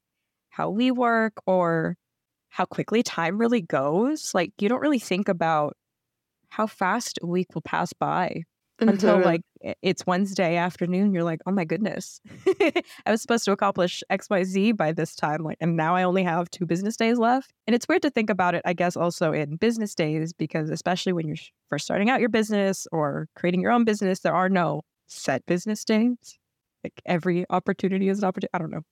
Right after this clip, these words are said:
Speaker 1: I don't know where I'm going
Speaker 2: Yeah.
Speaker 1: with that, but <laughs>
Speaker 2: No, I, I know exactly what you mean. Like, you're kind of making your own schedule. So if you, if you say something's gonna be done on Monday
Speaker 1: Mm-hmm.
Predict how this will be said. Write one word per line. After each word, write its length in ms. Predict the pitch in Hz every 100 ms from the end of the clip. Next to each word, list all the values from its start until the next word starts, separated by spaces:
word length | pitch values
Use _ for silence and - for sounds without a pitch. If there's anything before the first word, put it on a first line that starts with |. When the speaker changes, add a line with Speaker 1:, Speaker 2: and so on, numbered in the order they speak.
| -
Speaker 1:
I 60 | 220
don't 80 |
know 60 | 294
where 100 | 240
I'm 80 | 196
going 220 | 180 277
Speaker 2:
Yeah. 40 | 156
Speaker 1:
with 100 | 147
that, 200 | 135 - _ -
but 160 | 156
<laughs> 760 | 208 - - - 370 339 311 269
Speaker 2:
No, 100 | 233 220
I, 140 | 220 - -
I 120 | 214
know 140 | 214 208
exactly 380 | 202 208 233
what 140 | 208 165
you 120 | 180
mean. 320 | 190 190 170
Like, 300 | 170 165 - _ _ _
you're 260 | 208 247 247
kind 280 | - 240 226
of 60 |
making 340 | 202 202 208 190
your 140 | 185
own 180 | 180 185
schedule. 480 | - 190 175 175 165
So 400 | - 170 165 - _ _ _ -
if 220 | 196 -
you, 180 | 220 226 _ -
if 160 | 208
you 120 | 220 254
say 180 | 269
something's 380 | 262 262 247 247
gonna 200 | 240 233
be 180 | 202 196 - _ _ _ _ _ -
done 360 | 185 185 208
on 240 | 202 196 185
Monday 640 | 175 185 202 220 254 302 _ _ _ _ _ -
Speaker 1:
Mm-hmm. 440 | 185 185 156 170